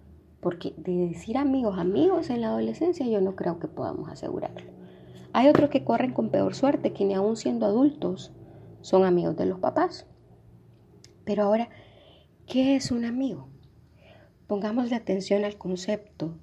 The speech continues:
porque dice que es la relación entre personas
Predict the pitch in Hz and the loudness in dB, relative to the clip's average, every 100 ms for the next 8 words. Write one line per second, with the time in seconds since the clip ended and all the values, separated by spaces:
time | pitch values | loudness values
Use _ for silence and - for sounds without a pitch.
0 | - - - - _ _ - - 160 - | -20 -20 -20 -20 _ _ -20 -8 -8 -6
1 | 170 170 165 196 - 190 185 196 170 175 | -4 -4 -4 -10 -6 -6 -4 -4 -4 -4
2 | 156 156 160 - 196 196 170 - - 180 | -6 -6 -8 -10 -2 0 0 -4 -6 -6
3 | 175 160 - 160 151 - 240 214 165 170 | -2 -4 0 0 0 -2 -2 0 -2 -4
4 | - | -8